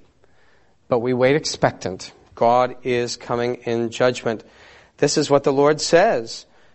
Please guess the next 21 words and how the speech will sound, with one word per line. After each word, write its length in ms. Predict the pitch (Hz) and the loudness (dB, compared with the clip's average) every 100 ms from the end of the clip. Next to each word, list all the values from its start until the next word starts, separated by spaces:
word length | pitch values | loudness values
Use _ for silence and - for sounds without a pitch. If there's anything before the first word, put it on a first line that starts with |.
| _ | _
to 120 | - 180 | 0 4
wait. 640 | 175 220 233 - - - _ _ _ _ _ _ _ _ - | 6 6 2 -2 -14 -20 _ _ _ _ _ _ _ _ -8
Wait 380 | 139 170 240 - | 2 4 4 0
for 100 | 214 | -4
this 220 | 202 - | -4 -4
judgment. 580 | 185 170 175 156 127 _ _ _ _ _ _ _ _ _ _ _ _ _ _ _ _ _ _ _ _ _ _ _ _ _ | -6 -6 -10 -14 -16 _ _ _ _ _ _ _ _ _ _ _ _ _ _ _ _ _ _ _ _ _ _ _ _ _
Listen 200 | - - | -10 -4
to 40 | 156 | 0
what 120 | 147 | 0
he 60 | 139 | 0
says 300 | - 135 127 | 2 2 2
to 80 | |
Habakkuk 300 | 117 123 110 | -2 -2 -2
in 180 | 107 110 | -6 -6
verses 520 | 104 117 - 104 - - _ _ | -4 -6 -6 -10 -10 -16 _ _
two 200 | - 143 | -2 0
and 160 | 117 117 | 0 -4
three. 380 | - 104 123 - _ _ - | -10 -12 -12 -20 _ _ -4
"Write 440 | 123 160 240 269 | 2 4 4 0
the 80 | 202 | -4
vision, 520 | 143 113 104 101 | -4 -4 -6 -10